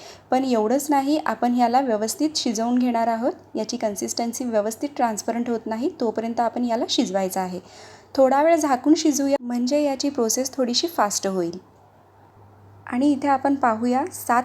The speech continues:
ते आठ मिनटं आपण इथे झाकण लावून घेतलेलं होतं आणि पाणीही याच्यामधलं आटलेलं आहे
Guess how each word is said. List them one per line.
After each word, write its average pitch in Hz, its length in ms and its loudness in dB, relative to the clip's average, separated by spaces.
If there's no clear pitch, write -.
ते 311 60 2
आठ 285 240 2
मिनटं 277 260 2
आपण 254 300 0
इथे 262 280 0
झाकण 214 320 -2
लावून 226 300 0
घेतलेलं 208 380 -4
होतं 208 260 -4
आणि 220 160 0
पाणीही 247 540 2
याच्यामधलं 254 560 2
आटलेलं 196 480 0
आहे 180 280 -2